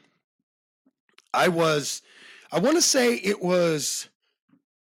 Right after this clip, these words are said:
June or July. I don't remember exactly which month. Um, you'll have to forgive me, but in certain instances, because I was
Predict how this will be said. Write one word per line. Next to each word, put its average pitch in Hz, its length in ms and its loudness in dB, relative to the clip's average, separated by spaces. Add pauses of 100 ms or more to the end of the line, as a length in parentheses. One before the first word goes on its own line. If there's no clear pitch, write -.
(480)
June 208 240 2
or 190 40 2
July. 151 340 0
I - 20 -10
don't 143 160 -6
remember 156 360 -2
exactly 131 440 -4
which 123 260 -6
month. 139 420 -4
Um, 127 500 -4 (1000)
you'll 170 100 2
have 180 120 2
to 156 60 -10
forgive 151 300 -2
me, 151 140 0
but 127 340 -2 (1600)
in 185 160 2
certain 233 320 0
instances, 165 760 0
because 170 360 -2
I 165 100 2
was 151 340 -4